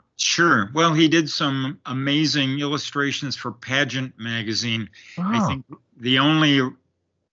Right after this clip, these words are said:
Speaker 1: one or two originals survived. One is available as a print. It's called, uh,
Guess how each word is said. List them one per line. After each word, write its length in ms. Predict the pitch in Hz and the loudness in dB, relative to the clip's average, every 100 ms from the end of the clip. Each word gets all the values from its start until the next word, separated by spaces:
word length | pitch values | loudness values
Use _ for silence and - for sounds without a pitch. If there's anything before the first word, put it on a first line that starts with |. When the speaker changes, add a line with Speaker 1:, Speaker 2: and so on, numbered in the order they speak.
| - | -16
Speaker 1:
one 240 | 151 147 | -6 0
or 80 | 147 | 0
two 220 | 143 147 | 0 -2
originals 640 | 131 123 135 135 127 117 | 0 0 -2 -2 -4 -4
survived. 720 | - 127 113 123 131 127 113 107 | -6 -6 -4 0 4 4 2 -4
One 300 | 117 120 123 | -6 -4 -2
is 460 | 123 117 101 - - _ _ | -2 -4 -6 -10 -12 _ _
available 540 | 127 107 123 127 117 120 | -10 -4 -2 -2 0 0
as 180 | 110 | 0
a 60 | 113 | -4
print. 440 | - - 135 123 123 | -6 -2 0 0 -8
It's 140 | - | -10
called, 420 | - 120 113 113 | -8 -6 -4 -4
uh, 280 | 107 113 107 | -2 -2 -2